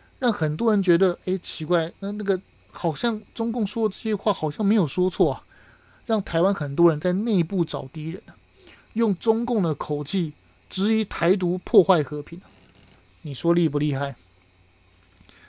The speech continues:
三一一的战略支援部还包括技术侦查、网络电子战、管理各种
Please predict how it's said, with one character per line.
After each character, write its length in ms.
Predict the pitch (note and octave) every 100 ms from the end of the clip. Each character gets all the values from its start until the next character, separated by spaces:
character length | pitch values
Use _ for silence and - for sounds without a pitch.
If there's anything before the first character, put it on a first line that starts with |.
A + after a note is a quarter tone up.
| _
三 280 | - F#3+ G3+
一 40 |
一 320 | G3 G3 G3 F#3+
的 120 | D3+
战 240 | - F#3+
略 160 | F#3 F3
支 220 | - F#3
援 180 | D#3 D3
部 200 | E3 C3 _ - _ -
还 120 | D#3
包 240 | - F3
括 280 | E3+ F3 C#3 - _ _
技 240 | - G3
术 220 | D#3 F#3 D#3
侦 200 | D#3+ D#3
查、 300 | C3+ C3+ - - - _ _ _ -
网 220 | C#3+ C#3+
络 220 | F#3 F#3
电 220 | G3+ F3
子 160 | C#3+ C#3
战、 200 | D#3+ D3 - _ _ _ - - _ _
管 260 | - D#3+ G3
理 160 | F#3+
各 260 | D3+ - G#3
种 260 | D#3+ C#3+